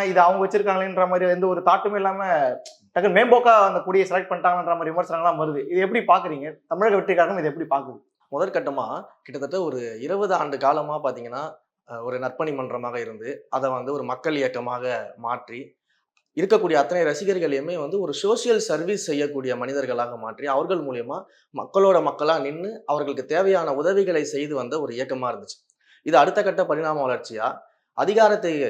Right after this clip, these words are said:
Speaker 2: நம்ம அதிகாரத்துக்கு நகர்ந்து அங்கிருந்து மக்களுக்கு நம்மளால இன்னும் என்னெல்லாம் முடியுமோ அதிகாரத்தை பயன்படுத்தி செய்யணும், நம்மளுக்கு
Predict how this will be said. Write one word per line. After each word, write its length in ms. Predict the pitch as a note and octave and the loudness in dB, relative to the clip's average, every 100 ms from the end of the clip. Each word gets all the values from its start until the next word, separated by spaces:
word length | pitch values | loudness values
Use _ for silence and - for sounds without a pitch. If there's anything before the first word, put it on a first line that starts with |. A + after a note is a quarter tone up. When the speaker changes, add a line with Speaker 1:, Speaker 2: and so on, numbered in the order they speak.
| G#2 | -4
Speaker 2:
நம்ம 240 | C3+ C3+ | -6 -2
அதிகாரத்துக்கு 640 | B2 F3+ G3+ G3 F#3+ - C#3 A#2 | -2 0 0 0 -4 -4 -4 -4
நகர்ந்து 420 | A2+ C3+ F3 F3+ A3 | -4 -4 -2 -4 -2
அங்கிருந்து 420 | D#3 F3+ G3+ A3 | -2 -2 -2 -2
மக்களுக்கு 420 | D#3+ - G#3 F#3+ | -4 0 -2 0
நம்மளால 240 | D#3 D#3+ F3+ | -4 -4 -4
இன்னும் 220 | F#3+ G#3+ | -4 -2
என்னெல்லாம் 360 | E3+ F3 F#3 | -2 0 0
முடியுமோ 340 | E3 D3 C3+ C#3 | 0 -4 -4 -4
அதிகாரத்தை 420 | C#3 F#3+ F3+ - | -2 -2 -2 -4
பயன்படுத்தி 500 | - D#3 F3 E3 D#3+ | -2 -2 -2 -6 -6
செய்யணும், 460 | D3+ C3+ C#3 C3 B2+ - _ _ | -8 -6 -4 -6 -10 -16 _ _
நம்மளுக்கு 500 | C#3 D#3 D3+ D3+ D3+ | -4 -4 -6 -8 -4